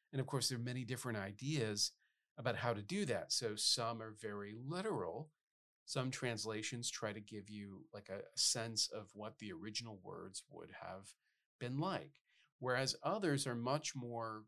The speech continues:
conversational, and they're not really trying to give you, like, the, the arrangement of the words. They're ju-, just trying to give you a sense of what the words mean. And both of those choices are legitimate and, and,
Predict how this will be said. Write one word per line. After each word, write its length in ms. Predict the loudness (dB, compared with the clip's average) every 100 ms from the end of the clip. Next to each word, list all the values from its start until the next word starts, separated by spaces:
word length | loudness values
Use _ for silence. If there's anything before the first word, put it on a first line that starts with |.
| -12
conversational, 1120 | -6 -4 -4 -2 0 0 -2 -2 -4 -12 -14
and 120 | -6 0
they're 80 |
not 160 | 0 0
really 180 | 0 0
trying 300 | 0 -2 -2
to 80 | -6
give 220 | -8 -8
you, 180 | -8 -10 _ -20 _ -12
like, 160 | -10 -6
the, 300 | -4 -4 -6 -6
the 120 | -4
arrangement 460 | 0 2 2 0 -6
of 80 | -8
the 120 | -10
words. 600 | -4 0 2 2 -2 -4
They're 120 | -6 -6
ju-, 120 | -8 -14 -6
just 140 | -6
trying 120 | -4
to 60 | -8
give 180 | -8 -4
you 100 | 2
a 40 |
sense 460 | 4 6 6 6 4
of 160 | 2 -8 -20 _ 2
what 260 | 4 4
the 60 | 0
words 540 | 0 0 0 0 0 -2 -2
mean. 580 | -2 0 0 -2 -6 -8 -8 _ _ _ 0
And 180 | 2 6
both 300 | 6 6 4
of 80 | 0
those 220 | 0 -2
choices 840 | 0 0 2 0 0 -2 -2 -4 _ 2
are 200 | 4 6
legitimate 600 | 4 4 4 4 0 -12 _ -10
and, 120 | -8 -4
and, 200 | -4